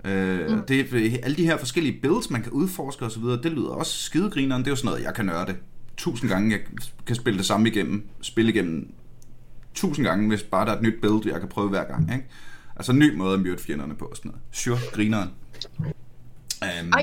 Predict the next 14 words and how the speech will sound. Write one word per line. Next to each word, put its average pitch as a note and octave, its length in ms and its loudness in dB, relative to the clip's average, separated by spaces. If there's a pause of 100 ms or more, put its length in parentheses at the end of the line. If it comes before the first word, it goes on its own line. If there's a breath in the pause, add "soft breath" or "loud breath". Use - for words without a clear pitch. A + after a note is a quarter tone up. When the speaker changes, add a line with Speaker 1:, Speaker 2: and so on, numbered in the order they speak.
Speaker 2:
jeg C#4 80 0
tror... D#4 200 0 (480)
Må C4 120 6
jeg C#4 160 6
godt D#4+ 160 2
tage, C#4 200 0 (120)
tage B3+ 220 2
mit A#3 120 2
ud-, B3 360 -2 (220)
jeg, C4 140 2 (120)
jeg B3+ 160 0
tager B3 100 2
mit A3+ 140 -2
ud-, G#3+ 200 -2